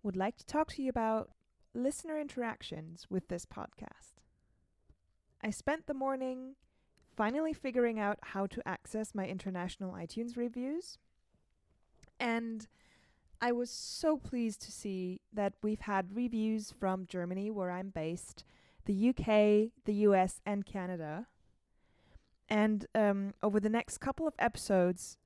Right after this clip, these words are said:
I will pick one review each and read it out to you and say thank you to the person who wrote it. This week's review is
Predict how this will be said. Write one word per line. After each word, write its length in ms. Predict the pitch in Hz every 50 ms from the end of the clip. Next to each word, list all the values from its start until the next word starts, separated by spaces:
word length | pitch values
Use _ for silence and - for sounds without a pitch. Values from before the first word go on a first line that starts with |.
| _ _ -
I 260 | 202 202 196 208 208
will 380 | 196 185 190 185 185 185 190 -
pick 300 | - - 269 - - - - - _
one 220 | 233 214 214 220 220
review 420 | 220 220 220 220 202 202 202 196 -
each 460 | - 196 190 - _ - - - - - _ _ _ _ _ _ _ _ _ -
and 640 | 208 196 190 185 185 180 180 175 175 175 175 170 - - - _ -
read 160 | 220 214 214
it 100 | 220 220
out 220 | 247 330 - - -
to 100 | - 233
you 380 | 196 170 160 156 165 208 240 - _ -
and 260 | 208 202 202 202 196
say 220 | - - 220 214
thank 340 | 220 - - 240 247 240 -
you 120 | 233 214 208
to 120 | - 214
the 80 | 202 202
person 360 | - - 208 196 - - 220
who 160 | 208 254 254
wrote 240 | 233 180 156 170 170
it. 140 | - - - _ _ _ _ _ _
This 180 | - 294 294 -
week's 260 | 381 359 359 - -
review 380 | 247 247 226 214 196 185 185 - - -
is 680 | 202 202 202 196 196 196 196 196 190 190 - - -